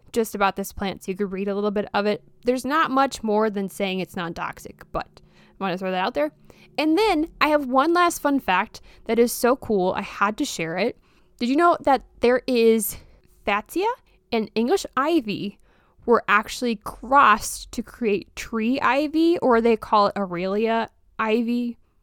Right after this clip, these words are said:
So cool. If you look it up online, it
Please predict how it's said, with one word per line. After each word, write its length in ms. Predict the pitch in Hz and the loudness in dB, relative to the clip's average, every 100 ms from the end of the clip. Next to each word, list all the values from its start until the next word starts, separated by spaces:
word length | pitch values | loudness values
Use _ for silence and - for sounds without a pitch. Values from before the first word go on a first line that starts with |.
| _ _ - - - | _ _ -20 -20 -14
So 420 | - - 208 247 | -8 2 4 4
cool. 340 | - 202 175 | 2 0 0
If 100 | - | -2
you 140 | 202 196 | 0 0
look 160 | 208 247 | 2 2
it 60 | |
up 100 | 254 | 2
online, 640 | 269 277 233 180 160 196 - - - _ _ - | 2 2 2 0 0 -4 -6 -16 -20 _ _ -8
it 200 | 254 226 | -8 -8